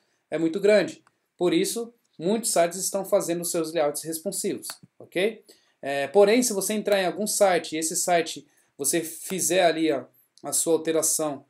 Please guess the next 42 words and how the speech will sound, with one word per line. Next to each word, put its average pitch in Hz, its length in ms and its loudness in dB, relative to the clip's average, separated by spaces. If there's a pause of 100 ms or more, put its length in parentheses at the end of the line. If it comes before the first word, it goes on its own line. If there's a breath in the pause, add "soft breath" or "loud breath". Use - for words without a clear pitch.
(240)
e 143 60 -4
ele 160 180 2
não 160 240 0
se - 280 -2
responder 165 580 -2
de 147 100 -10
acordo 165 440 -4
com 143 260 -10 (460)
o, 143 200 -6
a, 135 280 -4
a, 120 640 -10 (680)
a 131 60 -8
dimensão 160 540 -2
que 202 60 -6
você 165 200 -4
coloca 147 320 -2
no 139 60 -12
seu 131 160 -8
browser, 147 480 2 (340)
esse 147 200 -4
site 151 340 0
não 190 160 -2
é 160 60 -2
um 160 60 -4
res-, 156 200 -6
site 156 300 -6
responsivo, 156 560 -8 (160)
tá? 165 360 -6
Então 147 200 -6
esse 160 180 -2
é 185 60 -4
o 175 40 -10
conceito 170 480 -6
de 156 140 -6
alguma 156 260 -4
coisa 143 280 -8
que 151 100 -10
é 143 60 -4
responsivo 151 760 -10
e 165 60 -10
não 147 140 -8
responsiva. 139 520 -12